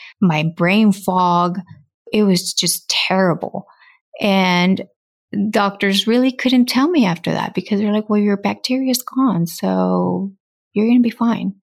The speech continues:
<laughs> And, and that's when a good friend of mine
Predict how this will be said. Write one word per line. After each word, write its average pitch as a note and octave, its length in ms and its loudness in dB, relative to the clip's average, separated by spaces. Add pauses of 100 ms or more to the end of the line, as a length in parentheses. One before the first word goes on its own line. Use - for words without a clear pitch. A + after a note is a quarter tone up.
(440)
<laughs> - 180 -4
And, G#3+ 420 2
and F#3+ 400 0
that's G3+ 320 -4
when F#3+ 260 0 (360)
a G#3 120 0
good A3 240 0
friend G#3+ 240 0
of F#3 80 0
mine E3+ 440 2